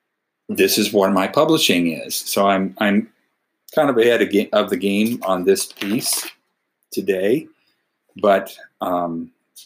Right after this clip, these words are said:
we're gonna be working on that message this week. Maybe this will give me a little bit of a chance to, to get caught up a little bit, but I also have to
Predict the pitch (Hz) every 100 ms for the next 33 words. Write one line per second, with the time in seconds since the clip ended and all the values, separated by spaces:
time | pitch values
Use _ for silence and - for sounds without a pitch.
0 | _ _ _ _ _ _ _ _ _ _
1 | _ _ _ 113 98 110 101 98 98 -
2 | 95 90 90 87 92 - 92 95 90 -
3 | 101 - 98 117 120 104 95 98 - -
4 | - 98 92 95 98 95 90 92 85 87
5 | 87 - - 85 80 - - 90 80 78
6 | _ _ _ _ _ 92 85 90 - 87
7 | 90 92 101 104 110 110 113 113 _ 90
8 | 87 101 135 127 101 101 95 - 82